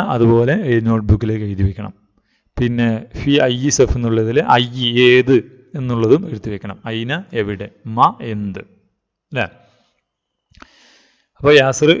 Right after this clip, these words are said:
ഏത് ക്ലാസ്സിലാണെന്ന് ചോദിച്ചിട്ടുണ്ടാകും. അപ്പൊ യാസ്-, എന്താണ്, മുറാസിൽ സഫി, ഏ, അതാ ഇവിടെ ഏത് ക്ലാസ്സിലാണെന്നുള്ളത് ഇവിടെ ചോദിച്ചിട്ടുണ്ട്. അപ്പൊ നമുക്ക് ആദ്യത്തെ, എന്താണ്,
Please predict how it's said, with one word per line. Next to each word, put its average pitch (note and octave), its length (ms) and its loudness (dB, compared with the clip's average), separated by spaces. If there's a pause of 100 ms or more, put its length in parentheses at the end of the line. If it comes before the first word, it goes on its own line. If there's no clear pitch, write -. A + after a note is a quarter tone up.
ഏത് D3 220 6
ക്ലാസ്സിലാണെന്ന് C#3 460 2
ചോദിച്ചിട്ടുണ്ടാകും. C3 500 2
അപ്പൊ C#3 160 -4
യാസ്-, C3 360 -4
എന്താണ്, A#2+ 280 -6
മുറാസിൽ B2+ 460 0
സഫി, C3 420 2 (960)
ഏ, C#3+ 140 2 (1400)
അതാ B2 260 2
ഇവിടെ B2+ 200 0 (100)
ഏത് C3+ 180 6
ക്ലാസ്സിലാണെന്നുള്ളത് C3+ 640 2
ഇവിടെ B2+ 160 0
ചോദിച്ചിട്ടുണ്ട്. A#2 580 -2
അപ്പൊ A2+ 200 -4
നമുക്ക് A#2+ 320 -2 (100)
ആദ്യത്തെ, B2+ 540 -2 (680)
എന്താണ്, A#2 400 -6